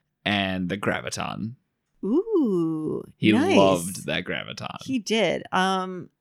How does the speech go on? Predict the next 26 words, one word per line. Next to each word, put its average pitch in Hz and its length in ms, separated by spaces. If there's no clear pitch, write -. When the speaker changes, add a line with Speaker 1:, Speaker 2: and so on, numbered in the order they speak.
Speaker 2:
I 190 120
don't 233 140
know 254 100
if 247 80
you 247 80
have 233 140
to 196 80
ship - 340
them 233 220
if 185 120
they're 165 200
already 143 360
in - 80
a - 20
<laughs> - 20
relationship. 196 760
Speaker 1:
Do 110 80
you 113 60
think 123 140
he 135 100
ever 208 140
tried - 180
to - 60
fuck - 420
the - 100
graviton? - 760